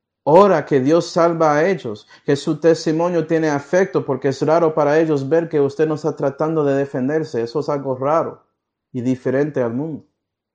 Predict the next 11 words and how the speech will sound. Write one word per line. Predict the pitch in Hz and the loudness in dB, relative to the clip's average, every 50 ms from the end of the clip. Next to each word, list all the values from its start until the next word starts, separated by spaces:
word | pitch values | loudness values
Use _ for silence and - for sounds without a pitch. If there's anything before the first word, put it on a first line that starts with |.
| _ _ _ _ _ _ _ _ _ _ | _ _ _ _ _ _ _ _ _ _
Ser | - - 139 127 127 | -4 -2 0 0 2
manso | 123 127 135 143 147 139 139 - 131 117 - | 0 0 2 2 0 -2 -2 -4 -10 -10 -8
para | 123 110 110 104 | -6 -6 -6 -6
con | - 113 104 98 | -8 -12 -14 -14
todos. | 101 - 101 101 95 95 104 110 _ _ _ _ _ _ _ _ _ _ _ _ - - - - - _ - | -14 -14 -14 -14 -14 -14 -18 _ _ _ _ _ _ _ _ _ _ _ _ _ -20 -20 -20 -20 -16 _ 6
Apto | - 170 196 208 196 196 - - - 170 160 156 | 8 8 8 8 6 4 -2 -4 2 2 2 4
para | 160 160 151 147 143 143 143 | 4 4 4 4 4 4 4
enseñar, | 139 139 139 - 151 135 131 131 131 123 113 110 | 2 0 0 -2 -2 0 0 0 0 -2 -4 -6
¿sí | - - 135 | -6 -6 -4
ve? | 135 147 165 160 - _ _ | -2 -2 -4 -6 -8 _ _
Sufrido. | _ - - 113 - - - 117 120 117 107 110 107 | _ -12 -12 -12 -12 -8 -6 -4 -2 -2 -4 -6 -16